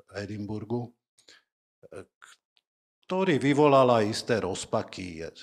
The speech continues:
tým svojím architektonickým konceptom. Ale tam,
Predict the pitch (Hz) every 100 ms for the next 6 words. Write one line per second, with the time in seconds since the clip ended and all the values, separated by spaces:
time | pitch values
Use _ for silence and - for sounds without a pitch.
0 | - 80 80 - 92 92 90 92 92 92
1 | 101 - 107 101 - 113 98 101 101 113
2 | - 120 127 - - - _ _ _ _
3 | - 135 147 180